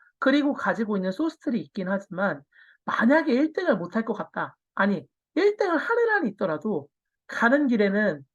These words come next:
광대직과 예능을 좀 해야겠다.라는 생각으로 이제 저 홀리컴뱃 이를 촬영했거든요. 이제 그러다 보니까 그리고 제가 이제 지니어스 덕후고 그리고 홀리컴뱃을 이제 출연하는 입장에서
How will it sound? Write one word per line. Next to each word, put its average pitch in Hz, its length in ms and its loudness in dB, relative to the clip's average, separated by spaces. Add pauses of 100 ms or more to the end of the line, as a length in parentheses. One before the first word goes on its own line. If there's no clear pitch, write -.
(240)
광대직과 196 760 -2
예능을 185 360 -2
좀 170 160 -10
해야겠다.라는 - 1600 0
생각으로 196 760 0
이제 190 300 -12 (380)
저 - 120 -8
홀리컴뱃 214 460 0
이를 156 160 -4
촬영했거든요. 208 600 -4 (960)
이제 262 140 0
그러다 381 400 6
보니까 165 720 0 (440)
그리고 190 220 -4
제가 185 280 2
이제 180 240 0
지니어스 226 920 2
덕후고 208 680 -4 (420)
그리고 208 580 -4 (320)
홀리컴뱃을 370 560 2
이제 208 120 -2
출연하는 285 540 2
입장에서 175 640 -2